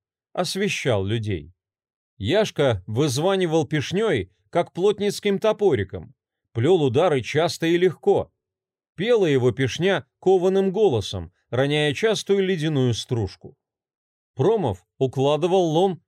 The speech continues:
веско и обстоятельно, с придыхом, отламывал крупные глыбы,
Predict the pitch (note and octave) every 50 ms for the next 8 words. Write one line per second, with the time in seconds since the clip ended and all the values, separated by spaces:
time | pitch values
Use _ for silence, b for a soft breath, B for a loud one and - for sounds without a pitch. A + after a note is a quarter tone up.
0 | - - G#2+ B2 C#3+ D3 C3 - - - E3 D#3 - - E3 E3+ E3+ - - -
1 | - F3 F3+ F#3+ F#3+ E3+ - - F#2+ F2 D#2+ D#2 D#2+ - _ _ _ _ - -
2 | - - - D3 D#3 D#3+ C3+ C#3+ G#3+ F#3+ B2+ - - F2+ D2 - - _ _ _
3 | _ _ _ _ - - A#2+ B2+ - - C#3 E3 G3+ G#3+ G3 F#3+ F#3 F3 F3 D3+
4 | - - D3 F#3+ G3+ - D#3 F3+ F#3+ F#3+ F#3+ E3+ G#3 G#3+ F#3+ C3+ F2+ F2 E2 -